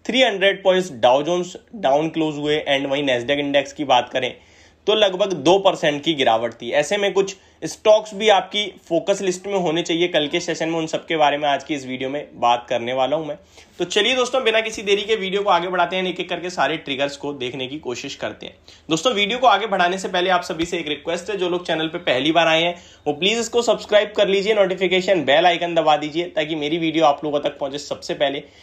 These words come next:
And गाइस, ये वीडियो आपको पसंद आए, समझ आए तो प्लीज इसको लाइक कर देना ताकि मुझे मोटिवेशन मिलती रहे।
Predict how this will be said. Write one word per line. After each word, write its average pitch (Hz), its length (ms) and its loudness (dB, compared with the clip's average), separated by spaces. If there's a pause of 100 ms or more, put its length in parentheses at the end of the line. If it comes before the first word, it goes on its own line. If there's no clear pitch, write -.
(140)
And 180 120 2
गाइस, 220 160 4
ये 226 60 0
वीडियो 185 280 2
आपको 208 320 2
पसंद 208 360 2
आए, 202 140 6
समझ 180 300 0
आए 185 140 2
तो 190 100 -2
प्लीज 196 220 -4
इसको 190 240 -6
लाइक 156 280 2
कर 170 120 -2
देना 170 200 -2
ताकि 156 260 -4
मुझे 147 220 -4
मोटिवेशन 143 520 -4 (120)
मिलती 123 340 -6
रहे। 104 220 -6